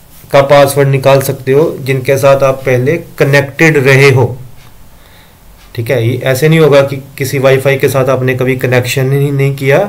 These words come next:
और उसका भी वाईफाई का password पता चल जाए, ऐसा नहीं होगा। आपने पहले कभी connect किया है, आपको उसका password नहीं याद है, ठीक है, तो आप इस तरह से password को निकाल सकते हो।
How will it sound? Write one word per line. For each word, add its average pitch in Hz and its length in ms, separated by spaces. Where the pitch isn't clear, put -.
और 127 100
उसका 127 280
भी 131 140
वाईफाई 131 360
का 127 140
password 127 420
पता 127 180
चल 123 200
जाए, 147 220
ऐसा 120 240
नहीं 131 260
होगा। 135 280
आपने 127 280
पहले 131 340
कभी 135 360
connect 123 340
किया 127 280
है, 139 340
आपको 120 340
उसका 127 240
password 123 540
नहीं 127 320
याद 131 280
है, 156 180
ठीक 113 180
है, 135 160
तो - 220
आप - 300
इस 139 220
तरह 123 200
से 131 160
password 120 480
को 160 160
निकाल 127 320
सकते 113 360
हो। - 60